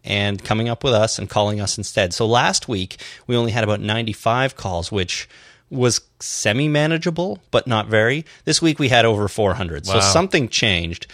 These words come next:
Speaker 1: and, you know, four hundred calls, I just can't deal with every, uh, Sunday night,
Speaker 2: No.
Speaker 1: weeding through, looking for valid calls for us. So,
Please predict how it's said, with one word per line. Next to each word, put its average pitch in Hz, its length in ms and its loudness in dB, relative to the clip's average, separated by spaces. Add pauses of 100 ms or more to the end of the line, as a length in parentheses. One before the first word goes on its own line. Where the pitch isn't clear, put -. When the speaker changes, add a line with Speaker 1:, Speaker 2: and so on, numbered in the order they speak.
(300)
Speaker 1:
and, 98 680 -2 (440)
you 123 160 -2
know, 92 260 2
four 135 340 4
hundred 123 280 -4
calls, 104 460 0
I 113 100 4
just 104 160 0
can't 98 220 2
deal 95 200 4
with 85 340 -4
every, 87 440 -2
uh, 82 180 -4
Sunday 92 400 -2
night, 104 360 -4
Speaker 2:
No. 107 100 -8
Speaker 1:
weeding 120 280 2
through, 147 340 4
looking 113 280 0
for 104 160 -4
valid 101 380 2
calls 90 340 -2
for - 260 -10
us. - 200 -2
So, 92 460 -2